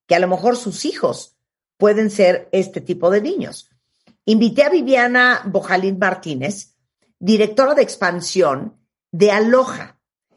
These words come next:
que es un método súper divertido para que tus hijos desarrollen pensamiento lógico matemático y autoconfianza.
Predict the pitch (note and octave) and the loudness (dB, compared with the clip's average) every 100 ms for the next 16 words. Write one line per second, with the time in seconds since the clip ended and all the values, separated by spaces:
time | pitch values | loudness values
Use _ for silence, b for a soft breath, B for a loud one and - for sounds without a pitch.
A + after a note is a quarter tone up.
0 | _ _ _ - C4+ C#4 F4 E4 C4 G#3+ | _ _ _ 0 2 2 -4 -2 -2 0
1 | G3 E3+ D3 - - - F4 F4 D#4 A#3 | -2 -2 -4 -8 -10 -2 0 2 0 0
2 | G3+ F3 D#3+ F#3 F3 F3+ C4 - _ _ | 0 0 0 -6 -6 -4 -6 -12 _ _
3 | _ _ _ - G3+ F#3+ C#3 - _ _ | _ _ _ 2 2 2 -4 -12 _ _
4 | _ _ _ _ - G#3+ G#3 A#3+ D4+ D4 | _ _ _ _ -2 -2 0 -2 -2 -2
5 | C#4 C#4+ B3 G#3 F3+ F#3+ F#3 G#3 G3 F3+ | 0 0 -2 0 0 0 0 -2 0 -2
6 | F3+ E3+ F#3 F#3+ G#3+ - F#3+ F3 F3 F#3+ | 0 -2 -4 -2 -2 -2 0 0 0 -6
7 | - D#3+ C#3 D3 C#3 B2+ C#3 C3 - - | -6 -4 -4 -4 -4 -4 -8 -8 -6 -8
8 | - _ _ _ _ _ F3+ F3 E3 D#3 | -12 _ _ _ _ _ -2 0 0 -2
9 | E3 - D3 D3+ C#3+ A#2 B2 - - | -4 -2 -6 -4 -4 -4 -6 -14 -18